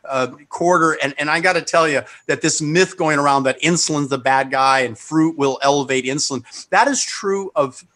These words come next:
industrial fructose. That's man-made, uh, fruit, you know, sugar. But fruit itself has what's called polyphenols, and you could eat ten to twenty servings of fruit a day. I, I, uh, concurred with Doctor Michael Greger.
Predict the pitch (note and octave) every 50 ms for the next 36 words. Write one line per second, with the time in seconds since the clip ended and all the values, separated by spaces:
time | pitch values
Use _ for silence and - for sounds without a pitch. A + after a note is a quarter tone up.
0 | _ D#3+ D#3 D3 B2 D3+ D#3 D#3+ D#3+ - - D#3+ D3 C3+ - - - D3+ D#3 D#3
1 | - _ - B2 G#2 F2+ - - - - - C3 C3 B2+ - - B2+ B2 C3+ C#3+
2 | D3+ D#3 D#3 D3 C#3+ C#3 C#3 C3 A#2+ - - _ C3 B2+ A#2+ A#2 A2+ - - -
3 | - D3 C#3+ C#3+ C#3+ - _ _ C3 B2+ A#2 - - - D#3+ D3+ C#3+ C#3+ C#3+ C#3
4 | - - - - - _ D#3 D#3 D#3 - _ - - F#3+ G#3+ B3 C4 B3 A#3 D#3
5 | - - F#3 F3+ F3 E3+ - E3 C#3+ C3 - D3 C3 - - D3 C3+ C3 - -
6 | D#3 E3 F#3 F#3+ F3+ - - D#3+ D#3 D3+ C#3 C3 C3 B2+ B2+ B2 - - - -
7 | - _ _ E3 D3+ D#3 F3+ G#3 F#3+ A#3 F3+ F#3 F#3 F3+ F3 _ - - - G#3
8 | A3+ A#3 A3 G#3 F#3 - - F#3 F#3 F#3 F3 - - - E3+ D#3+ E3 D#3+ C#3 D3
9 | D3+ - E3 D#3+ D#3 D3 C3+ B2+ D3 D3 D3 C#3+ C3+ B2+ - - - - C3 C3+
10 | C3 B2+ B2 A#2+ - _ - C3+ B2+ A#2+ B2 B2+ _ - C#3 C3 C3+ - F3 E3
11 | E3 D#3 D3+ C#3 - D3 C#3 C#3 - C#3+ B2+ A#2+ A#2 A2+ - A#2 A#2 A#2+ E3 F#3
12 | F#3+ F3 F#3 F3+ E3+ -